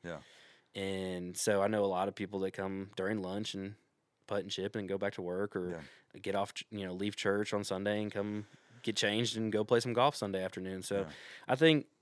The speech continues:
Speaker 2: I th-, I think that'll keep 'em from ever wanting to move down eight forty or somewhere else and, and get out in the country a little bit and maybe have a bigger property just because of the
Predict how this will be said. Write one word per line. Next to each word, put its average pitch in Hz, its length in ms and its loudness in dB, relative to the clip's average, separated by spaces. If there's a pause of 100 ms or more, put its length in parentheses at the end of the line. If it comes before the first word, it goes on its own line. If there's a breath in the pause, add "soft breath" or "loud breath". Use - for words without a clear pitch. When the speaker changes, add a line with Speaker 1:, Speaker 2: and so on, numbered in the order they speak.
(140)
Speaker 2:
I 131 100 2
th-, 160 160 2
I 139 120 2
think 151 180 0
that'll 135 220 8
keep 135 240 0
'em 131 260 2
from 131 200 4
ever 123 180 8
wanting 117 260 4
to 113 60 2
move 113 260 4
down 110 460 4 (440)
eight 110 140 2
forty 107 380 0
or 107 120 2
somewhere 104 340 0
else 104 380 2
and, 98 260 -6
and 98 140 -8
get 101 100 0
out 98 280 2 (240)
in 107 120 -4
the 98 60 -4
country 101 340 0
a 98 40 0
little 101 180 0
bit 98 320 2
and 92 240 -6
maybe 95 260 -4
have 98 160 -2
a 92 40 -6
bigger 95 220 -4
property 107 500 -2 (360 soft breath)
just - 220 -4
because 104 280 -2
of 92 240 -6 (720)
the 101 220 -2